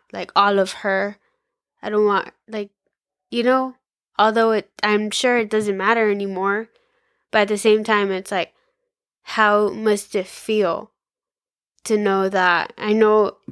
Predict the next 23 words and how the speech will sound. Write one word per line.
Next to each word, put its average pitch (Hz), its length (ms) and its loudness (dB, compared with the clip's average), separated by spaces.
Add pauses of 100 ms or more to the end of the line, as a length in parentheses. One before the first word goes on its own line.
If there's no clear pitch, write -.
(180)
some 202 340 0
people 220 300 0
might 196 240 -4
be 196 120 0
like, 180 160 0
"Okay, 196 400 0
you 196 100 4
know, 190 180 -2
you 202 200 0
help - 300 0
save 202 280 0
a 190 60 0
life 185 520 0
and 208 300 -8
stuff - 260 -10
like 220 80 -14
that." 202 220 -4
But 208 140 -4
for 202 120 -2
other 196 220 2
people, 196 300 -6
it's 196 220 -6
like, - 400 -8